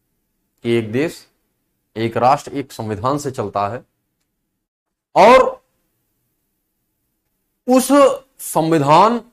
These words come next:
के खिलाफ जो कार्य होता है, उस संघीय ढांचे को चलाने के लिए जो कायदे कानून बने हैं,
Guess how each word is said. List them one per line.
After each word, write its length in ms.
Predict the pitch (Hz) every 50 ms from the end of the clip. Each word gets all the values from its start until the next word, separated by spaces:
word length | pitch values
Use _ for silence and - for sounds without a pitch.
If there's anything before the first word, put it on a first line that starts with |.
| _ _ _ _ _ _ _ _ _ _ _ _ _ _ _ -
के 140 | 180 190 196 190 - _ _ _ _ _ _ _ _ _ _ _
खिलाफ 460 | - - 143 135 156 185 202 202 202 175
जो 160 | 151 156 147
कार्य 320 | - - 135 131 131 123 120
होता 360 | 113 107 110 - - 104 104
है, 180 | 101 120 135 - _ _ _ _ _ _ _ _ _ _ _ _ _ _ _ _ _ _ _ _ _ _ _ _ _ _ _ _ _ _ _ -
उस 180 | 214 214 202 208 226 233 226 208 - - - _ _ _ _ _ _ _ _ _ _ _ _ _ _ _ _ _ _ _ _ _ _ _ _ _
संघीय 640 | - - - - 165 156 160 160 160 180 196 220 220
ढांचे 540 | 180 151 135 151 151 156 - - 202 202 202
को 100 | - 196
चलाने 520 | 196 - - 160 151 151 156 170 185 185
के 160 | 180 175 175
लिए 220 | 165 170 165 175 175
जो 140 | 165 175 175
कायदे 420 | 180 160 147 143 147 147 160 165
कानून 460 | 156 - 139 135 135 139 156 160 147
बने 180 | 139 127 127 123
हैं, 240 | 113 113 127 147 -